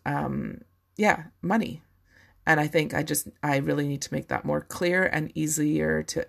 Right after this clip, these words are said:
access so that people aren't feeling, so there's not the barrier of having to actually come and speak to me about it, but that actually there's an option there for them just to cl-,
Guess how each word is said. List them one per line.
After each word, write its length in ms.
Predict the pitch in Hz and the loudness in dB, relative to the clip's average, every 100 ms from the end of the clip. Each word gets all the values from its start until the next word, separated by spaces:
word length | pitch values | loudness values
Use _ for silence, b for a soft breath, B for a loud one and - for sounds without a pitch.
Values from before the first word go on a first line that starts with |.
| - | -2
access 480 | 73 - - - - | 0 0 0 -2 0
so 180 | - 165 | 0 0
that 200 | 160 - | -4 -2
people 320 | 165 165 156 | -2 0 0
aren't 260 | 156 147 - | 0 -2 -4
feeling, 400 | 151 143 151 165 B B B - | -2 0 -2 -6 B B B 0
so 100 | 165 | 4
there's 180 | 151 | 6
not 200 | 165 156 | 4 0
the 80 | 160 | -2
barrier 800 | 160 175 175 175 147 143 165 - | -2 0 4 4 4 2 0 -2
of 140 | 151 143 | -6 -2
having 320 | 156 151 147 | -2 0 -2
to 120 | - | 0
actually 440 | 139 - - 151 143 | -2 -2 -4 -4 -4
come 240 | - 147 | -4 -4
and 100 | 139 | -4
speak 300 | - 143 - | -4 -6 -6
to 120 | - | -6
me 200 | 156 156 | -4 -2
about 280 | 147 135 131 | 0 0 0
it, 220 | - - - B B B B - | -2 -4 -12 B B B B -2
but 100 | 120 | 4
that 180 | 139 | 4
actually 340 | - 135 - 151 | 4 0 -2 0
there's 180 | 135 143 | 0 0
an 100 | - | -2
option 400 | 143 135 - 143 | -2 -2 -4 -6
there 160 | 139 139 | -4 -6
for 160 | - 139 | -6 -6
them 300 | 139 143 156 | -4 -6 -4
just 340 | 147 143 - | -2 -2 -4
to 80 | - - | -6 -8
cl-, 180 | 165 | -8